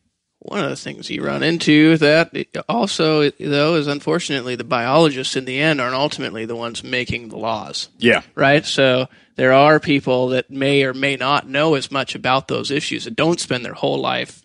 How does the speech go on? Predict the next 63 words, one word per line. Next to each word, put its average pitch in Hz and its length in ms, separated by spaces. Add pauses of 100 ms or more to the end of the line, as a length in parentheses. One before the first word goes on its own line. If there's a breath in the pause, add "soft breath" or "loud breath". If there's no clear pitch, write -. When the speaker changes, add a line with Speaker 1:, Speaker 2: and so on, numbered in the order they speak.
Speaker 1:
just - 480
investing 139 600
everything 143 420
in 135 160
whatever 139 260
Speaker 2:
Yeah. 131 60
Speaker 1:
that 127 100
issue 147 300
is. 127 160
Then 156 160
you 139 80
got 123 220
some 139 260
natural 127 360
resources 147 580
committee 131 340
that 127 140
spends 120 320
thirty 160 320
minutes 143 340
on 117 220
something 113 340
and 104 160
says, - 340
you 92 120
know, - 180 (580)
Speaker 2:
Yep. 113 160
Speaker 1:
you 101 60
know, 120 80
whatever, 117 280
done, 147 320
pound 139 260
the 127 40 (100)
Speaker 2:
A 131 40
couple 131 200
Speaker 1:
gavel. 120 40
Speaker 2:
guys 123 260
come 127 120
in 117 100
and 101 80
present 113 320
Speaker 1:
Right. - 80
Speaker 2:
to 113 180
'em 104 100
and 90 200 (520 soft breath)
Speaker 1:
And 143 100
that's 135 160
Speaker 2:
and, 127 220
Speaker 1:
it. - 80
Speaker 2:
and 123 160
they 117 100
vote 113 260
along 104 240
party 107 260
lines 101 320
anyways 95 340
in 95 80
some, 92 240 (160)
in - 80
some 107 200
respects. 95 460
Speaker 1:
<laughs> - 0
Right. - 240